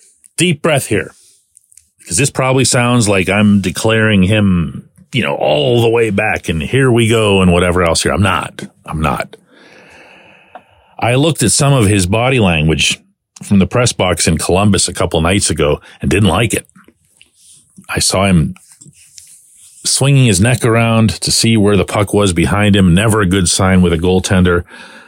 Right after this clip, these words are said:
I saw him, uh, not, when I mentioned straying from the crease, you're gonna remember the one time that he came way out of the net to disrupt a breakaway. That was actually good.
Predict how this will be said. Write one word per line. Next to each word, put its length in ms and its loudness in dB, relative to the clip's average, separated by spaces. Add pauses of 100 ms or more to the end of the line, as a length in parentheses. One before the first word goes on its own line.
(160)
I 60 -8
saw 300 -2
him, 240 2 (800)
uh, 320 -6
not, 420 0 (260)
when 160 2
I 80 2
mentioned 320 2
straying 300 0
from 140 0
the 80 0
crease, 280 0
you're 100 0
gonna 120 2
remember 260 2
the 80 2
one 200 2
time 240 0
that 100 0
he 100 -2
came 300 0
way 180 2
out 200 0
of 60 -2
the 80 0
net 260 -2
to 220 -6 (760)
disrupt 400 -2
a 40 -2
breakaway. 380 0
That 180 2
was 120 0
actually 340 -2
good. 280 0